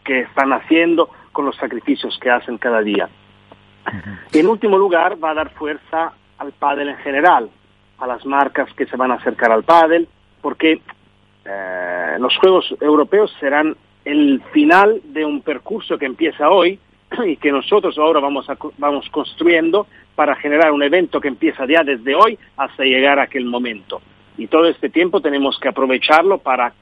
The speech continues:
Speaker 1: construir un buen producto, para que las marcas se acerquen siempre más al mundo del pádel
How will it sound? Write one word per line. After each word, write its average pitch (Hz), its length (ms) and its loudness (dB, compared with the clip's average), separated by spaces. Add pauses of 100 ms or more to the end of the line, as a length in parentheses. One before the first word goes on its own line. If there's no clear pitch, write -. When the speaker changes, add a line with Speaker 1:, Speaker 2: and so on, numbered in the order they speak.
(400)
Speaker 1:
construir 147 440 -4
un 131 180 0
buen 131 160 0
producto, 196 600 -2 (320)
para 131 260 0
que 139 140 -4
las 127 200 -2
marcas 147 460 0 (120)
se 147 80 -2
acerquen 131 580 -4
siempre 135 260 -2
más 135 240 0
al 120 160 0
mundo 131 320 2
del 139 80 0
pádel 160 340 4